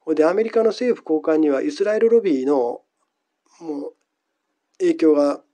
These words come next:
どんどん及んでますから。で、あの、トランプすらですよ。保守派の皆さんの希望の星みたいなトランプすらもうイスラエルズブズブじゃないですか。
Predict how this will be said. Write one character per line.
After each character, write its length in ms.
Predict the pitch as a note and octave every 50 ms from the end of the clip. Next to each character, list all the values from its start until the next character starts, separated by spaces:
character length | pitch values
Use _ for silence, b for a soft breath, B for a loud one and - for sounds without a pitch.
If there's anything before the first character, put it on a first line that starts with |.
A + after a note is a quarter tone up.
| _ _ _ _ _ _ _ - _ _ _ _ _ _ - D#3+ C#3+ _
ど 160 | - D3+ E3+ A3
ん 100 | B3 B3+
ど 160 | B3+ E3+ C#3
ん 20 |
及 100 | C#3+ D3+ D3+
ん 40 |
で 80 | C#3+ D3
ま 120 | C#3+ C#3+
す 80 | C#3 -
か 120 | - C3+
ら。 140 | B2+ B2+ A#2+ B B B - _
で、 180 | - D3 D3 D3+
あ 60 | C#3+
の、 100 | C#3+ D3
ト 160 | C#3+ - -
ラ 120 | G#3+ C#4+ E4
ン 120 | D#4+ C#4
プ 120 | G#3+ - -
す 140 | - -
ら 120 | C4+ D4+ C#4
で 100 | F#3 B2+
す 140 | - - B2
よ。 240 | B2+ D#3 G3 - _ _ _ _
保 140 | _ _ E3
守 100 | E3 - -
派 160 | F#3+ - F3
の 100 | F3 E3+
皆 200 | E3+ F#3 G3 G3+
さ 140 | F#3+ - D3+
ん 100 | C#3 C3
の 260 | C3 C3 B2+ B2+ B2+ B B B B B B B B B _
希 140 | - - E3
望 180 | E3 F3+ F#3
の 100 | F#3+ F#3+
星 260 | E3 F#3 F#3+ F#3+ -
み 100 | G#3 G3
た 140 | F#3+ D#3 C3+
い 40 | B2+
な 120 | C3 B2+
ト 120 | B2+ - E3+
ラ 120 | G#3+ B3
ン 100 | B3+ G#3
プ 80 | - -
す 160 | - - G3+
ら 180 | F#3+ D#3+ C3+ C3
も 200 | C3 C3+ D3 C#3+
う 80 | C3+
イ 20 | C3+
ス 140 | C3+ -
ラ 140 | F3+ F#3+ F#3+
エ 60 | F#3
ル 560 | F#3 F#3 F#3 F3+ F3+ F3+ F3 F3 F3+ - D3+ C#3+
ズ 120 | B2+ - C#3
ブ 80 | C#3
ズ 100 | C#3+ D3
ブ 60 | D3+ D#3+
じ 100 | E3 D4
ゃ 40 |
な 100 | D4+ C#4+
い 60 | D#3 C3
で 80 | A#2
す 140 | A2 - -
か。 340 | - - A2+ - - -